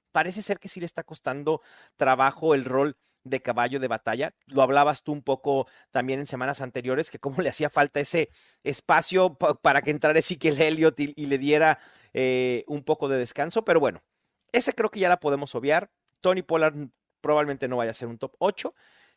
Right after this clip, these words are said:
Pero aquí quiero meter a la conversación el tema de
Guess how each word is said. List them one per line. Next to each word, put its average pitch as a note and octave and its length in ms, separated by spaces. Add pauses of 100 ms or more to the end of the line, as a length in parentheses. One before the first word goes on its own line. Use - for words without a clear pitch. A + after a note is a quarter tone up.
(200)
Pero B3+ 120
aquí C#4 240
quiero C#4 240
meter G#3+ 300
a B3+ 40
la B3+ 80
conversación D#3+ 680
el A3 120
tema F#3+ 260
de G3 340